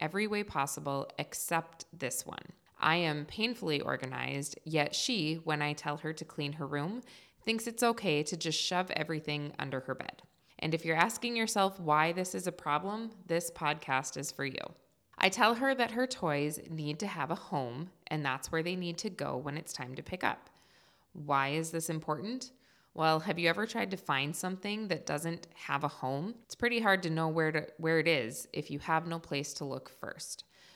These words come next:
So the most basic rule to being organized is to have a system. Maybe the system is that Barbies go under the bed and stuffed animals go in the closet. Uh, the concept is simple of just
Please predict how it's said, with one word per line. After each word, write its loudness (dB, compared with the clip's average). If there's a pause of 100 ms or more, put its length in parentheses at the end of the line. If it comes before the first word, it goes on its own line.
(120)
So 8
the 2
most 0
basic 0
rule 4
to -6
being 0
organized -2
is 0
to -2
have 2
a 0
system. -6 (560)
Maybe 4
the 0
system -2
is -2
that 2
Barbies 0
go 4
under 2
the -4
bed -2
and -2
stuffed -4
animals -6
go -6
in -4
the -6
closet. -2 (180)
Uh, 6
the 0
concept 0
is 2
simple -2
of 2
just 0